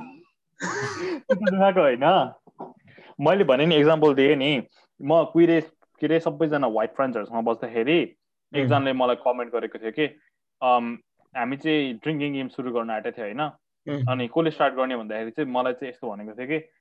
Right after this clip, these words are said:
Speaker 1: "Since you are the only one different, why don't you start?" भनेर भनेको थियो कि।
Speaker 2: ए, ए,
Speaker 1: त्यो
Speaker 2: ए।
Speaker 1: भनेको सबल रेसिज्म हो नि त, होइन?
Speaker 2: ए।
Speaker 1: In a way, सबल रेसिज्मै त हो नि, होइन, त्यो भनेको।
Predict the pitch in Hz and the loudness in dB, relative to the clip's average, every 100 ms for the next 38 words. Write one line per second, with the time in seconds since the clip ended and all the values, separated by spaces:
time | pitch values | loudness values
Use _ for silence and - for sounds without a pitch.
0 | _ _ - 170 170 165 160 151 143 143 | _ _ -4 -4 2 2 2 0 -2 -2
1 | 131 120 123 - 175 123 _ _ - 127 | -4 -4 -8 -6 -6 -6 _ _ -4 0
2 | 127 123 120 113 117 113 107 104 107 104 | 0 0 -8 -6 -6 -6 -12 -16 -16 -16
3 | 107 123 143 156 _ _ _ - 151 165 | -10 -6 -4 -4 _ _ _ -4 0 0
4 | 147 147 170 113 110 147 156 135 135 131 | 0 0 2 0 -4 -8 -6 -6 -6 -8
5 | 123 110 131 120 117 104 135 139 _ _ | -8 -6 -6 -4 -4 -4 -8 -10 _ _
6 | _ - 139 143 160 151 143 156 156 131 | _ -12 -4 0 2 2 0 -2 -4 -8
7 | 131 127 135 151 147 101 110 104 - 127 | -12 -14 -10 -8 -6 -8 -10 -12 -12 -10
8 | 110 101 107 143 - | -12 -12 -8 -10 -10